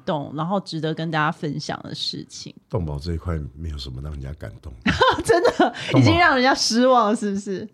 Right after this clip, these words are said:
Speaker 2: 动保这一块真的是不要再失望，就阿弥陀佛了。
Speaker 1: 呃，是，
Speaker 2: 对，
Speaker 1: 是，
Speaker 2: 很多人问我说，呃，动保意识抬头了这么多年，
Speaker 1: 嗯。
Speaker 2: 然后这个社会整个生态对于动保这个议题到底有没有真正的去改变这样子？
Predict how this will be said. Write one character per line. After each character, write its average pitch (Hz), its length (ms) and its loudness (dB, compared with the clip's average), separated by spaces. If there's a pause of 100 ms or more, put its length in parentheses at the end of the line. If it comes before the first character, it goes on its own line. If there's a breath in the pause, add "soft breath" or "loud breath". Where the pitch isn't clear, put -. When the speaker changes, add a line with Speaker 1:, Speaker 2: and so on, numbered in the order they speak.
(100)
Speaker 2:
动 101 160 2
保 85 120 0
这 82 140 -2
一 95 60 0
块 92 200 -4
真 87 160 -4
的 80 120 -6
是 92 180 -2
不 - 160 -2
要 101 140 2
再 90 120 0
失 85 300 2
望， 82 160 -2
就 78 140 -4
阿 82 120 -6
弥 85 140 -2
陀 71 240 -10
佛 52 260 -16
了。 - 80 -20 (180)
Speaker 1:
呃， 185 500 4
是， 165 680 -2
Speaker 2:
对， - 80 -2
Speaker 1:
是， - 380 -6
Speaker 2:
很 87 120 -2
多 123 140 6
人 113 100 4
问 127 180 6
我 92 60 4
说， 110 720 4
呃， 90 380 -2
动 135 100 4
保 98 200 2
意 127 100 0
识 113 160 0
抬 92 240 0
头 85 300 -2
了 92 80 2
这 87 100 -2
么 90 120 0
多 85 220 0
年， 80 240 -4 (260)
Speaker 1:
嗯。 196 100 -6
Speaker 2:
然 92 100 -2
后 85 640 0
这 - 100 -8
个 78 200 -4
社 95 320 2
会 87 180 4
整 67 140 -8
个 69 40 -4
生 80 280 -4
态 85 240 -4
对 92 180 -4
于 82 140 -2
动 113 200 4
保 76 160 0
这 - 140 0
个 107 80 4
议 120 160 -2
题 - 180 -8
到 110 140 2
底 80 140 -2
有 73 80 -6
没 90 100 0
有 90 180 0
真 110 220 6
正 107 180 6
的 90 140 2
去 - 160 -4
改 78 280 0
变 85 260 0
这 87 80 -6
样 69 160 -6
子？ 67 120 -14